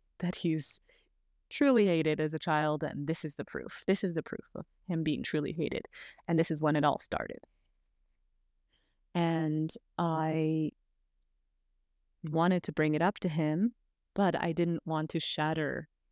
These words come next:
this memory that he has or invalidate it in any way. I tried to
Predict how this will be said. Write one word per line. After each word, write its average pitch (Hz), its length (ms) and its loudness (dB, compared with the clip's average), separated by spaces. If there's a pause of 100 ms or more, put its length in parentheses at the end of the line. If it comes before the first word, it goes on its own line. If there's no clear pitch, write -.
(440)
this - 240 -6
memory 185 420 2
that - 160 -8
he 160 160 -6
has 160 580 -8 (640)
or 180 160 0
invalidate 160 640 2
it - 220 -8
in 175 140 -6
any 156 200 -2
way. - 360 -6 (2500)
I 196 60 0
tried 185 380 2
to 160 540 0